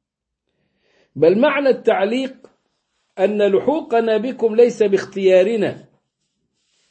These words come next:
ولكنه بمشيئة الله عز وجل. ثم قال صلى الله عليه وسلم: "وددت أن لقينا إخواننا". طيب،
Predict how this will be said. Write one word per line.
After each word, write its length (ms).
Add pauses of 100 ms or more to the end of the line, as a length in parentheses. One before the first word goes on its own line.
(260)
ولكنه 680
بمشيئة 680
الله 420
عز 280
وجل. 540 (1400)
ثم 260
قال 400
صلى 300
الله 240
عليه 140
وسلم: 540 (1300)
"وددت 520
أن 580
لقينا 420
إخواننا". 600 (260)
طيب، 300